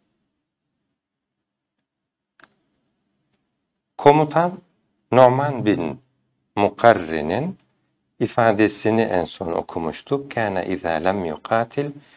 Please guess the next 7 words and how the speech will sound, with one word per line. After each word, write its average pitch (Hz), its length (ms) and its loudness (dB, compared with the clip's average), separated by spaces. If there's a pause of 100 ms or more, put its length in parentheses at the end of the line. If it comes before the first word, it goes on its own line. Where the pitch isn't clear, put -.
(340)
fi 135 220 2
evvelin 98 640 0
nehari, 110 580 -4 (380)
eğer 143 220 8
günün 135 380 -2
başında 123 500 0
savaşmazsa, 98 960 -6